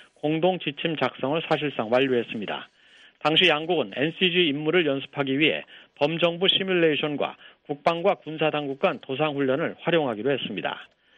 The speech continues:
조창래 국방부 국방정책실장은 당시 올해 유에프에스 연습과 연계해 군사 분야의 고위급 티티엑스를 진행할 예정이라고 말했고, 한국 국방부는 유에프에스 연습 때 핵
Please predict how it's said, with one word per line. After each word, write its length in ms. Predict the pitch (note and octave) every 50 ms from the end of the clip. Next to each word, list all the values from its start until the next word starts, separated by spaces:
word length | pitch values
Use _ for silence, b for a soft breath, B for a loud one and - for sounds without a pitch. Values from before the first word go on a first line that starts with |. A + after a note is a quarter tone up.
| b b b b b
조창래 440 | - D#3 D3+ - F3 F3 F#3 G3+
국방부 520 | F#3+ - D#3 D3 - - E3+ E3+ E3+ F#3 F3
국방정책실장은 1300 | - - - - E3 E3 D#3+ C3+ - C#3+ C#3+ C#3 - - C#3+ - - D3+ C3 - - D#3 E3 D3 B2
당시 400 | - B2+ C3 C#3+ B2+ B2+ E2+ - - b b b b b b b b
올해 260 | C3+ D#3 F#3 F3+ C#3
유에프에스 580 | A#2+ C3 D#3 F3 F3 - - E3+ D3+ - - E3+
연습과 540 | C#3+ C#3 C#3 C3+ D3 C#3+ _ - D#3+ D3+
연계해 520 | C3+ B2+ C3 C#3+ C#3 D#3 D3+ B2 F#2 D#2+ - b b b b b _
군사 280 | - D#3+ E3 D3+ F3 E3+
분야의 400 | D#3 D#3+ E3 E3+ E3+ C#3 F2 E2 _
고위급 500 | - - D#3 E3 E3 - - F3 D#3 -
티티엑스를 640 | - - G3+ - - - F#3+ E3 - - C#3 F3+ E3
진행할 460 | - - D3 D3 C#3+ D3 D#3 D#3 C3
예정이라고 520 | B2+ B2+ B2 C3 C3 B2+ B2 B2 A#2+ C3
말했고, 520 | C#3 B2+ A#2+ B2 B2+ B2+ - - - C3+ C#3 b b b b b b b
한국 360 | - F3+ F#3+ G3+ G3 F#3 -
국방부는 640 | E3 D3+ - - D#3+ D#3+ D#3+ - C#3 F#2+ E2 D#2+ - b b b b b b
유에프에스 560 | C#3 E3 F3 F3+ F3+ - F#3 F3 E3 - - D#3
연습 380 | C3+ C3 C3+ C3 D3+ C#3 -
때 80 | - F3+
핵 240 | C#3+ - F#3+ -